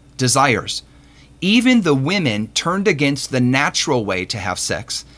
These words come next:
and instead indulged in sex with each other. And the men, instead of having normal sexual relations with women, burned with lust for each other.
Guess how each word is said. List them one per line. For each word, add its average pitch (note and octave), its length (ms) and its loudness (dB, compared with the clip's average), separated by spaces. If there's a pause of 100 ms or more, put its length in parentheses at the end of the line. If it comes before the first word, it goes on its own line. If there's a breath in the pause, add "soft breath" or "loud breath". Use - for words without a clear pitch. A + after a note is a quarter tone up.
(160 loud breath)
and C#3+ 160 2
instead C#3 580 2
indulged C3+ 720 0
in B2+ 160 0
sex - 400 -2
with A#2 140 -4
each A#2 200 -4
other. A#2+ 280 0 (440 loud breath)
And C3+ 200 4
the C#3 80 4
men, D3 420 2
instead C#3 440 2
of D3 100 0
having C#3 400 4
normal E3 420 2
sexual B2 500 0
relations A2+ 560 0
with A2 160 -6
women, B2 380 0 (220 loud breath)
burned E3+ 480 0
with D#3+ 200 -2
lust C3 480 0
for B2 220 -2
each C3 220 -2
other. D#3+ 280 -4